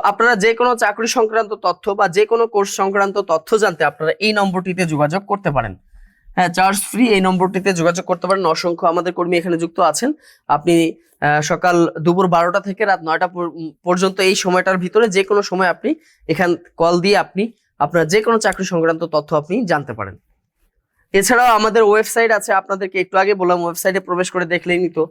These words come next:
যেখান থেকে আপনারা তথ্যগুলো পাইতে পারেন, আপনাদের সার্কুলারের যে তথ্যগুলো আছে এগুলো পাবেন। পাশাপাশি আমাদের Facebook পেজের সাথে যুক্ত থাকবেন বিদ্যাবাড়ি। এই Facebook পেজে প্রতিনিয়ত, আহ, প্রতিদিন অসংখ্য চাকরির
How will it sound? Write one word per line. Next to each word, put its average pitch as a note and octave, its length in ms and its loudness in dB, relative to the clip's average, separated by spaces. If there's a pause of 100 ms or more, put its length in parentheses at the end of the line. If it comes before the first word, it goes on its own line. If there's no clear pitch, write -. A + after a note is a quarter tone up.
(300)
যেখান E3+ 240 2
থেকে F3+ 140 -2
আপনারা E3+ 240 -2
তথ্যগুলো E3+ 400 0
পাইতে D#3+ 240 -2
পারেন, D#3 200 0
আপনাদের D3+ 280 -2
সার্কুলারের D#3+ 540 0
যে D#3 60 -4
তথ্যগুলো D3+ 400 -2
আছে C#3+ 160 -4
এগুলো D3+ 160 -2
পাবেন। C#3+ 240 -2 (400)
পাশাপাশি E3 320 0
আমাদের E3 240 0
Facebook E3 380 -2
পেজের D#3+ 280 -2
সাথে D#3+ 160 -6
যুক্ত D3+ 260 -10
থাকবেন D3+ 260 -2
বিদ্যাবাড়ি। D3+ 400 0 (320)
এই D#3 100 2
Facebook D#3+ 400 2
পেজে E3 200 0
প্রতিনিয়ত, E3 560 0
আহ, C3+ 100 0 (640)
প্রতিদিন F3 480 0
অসংখ্য G#3+ 460 0
চাকরির F#3 440 0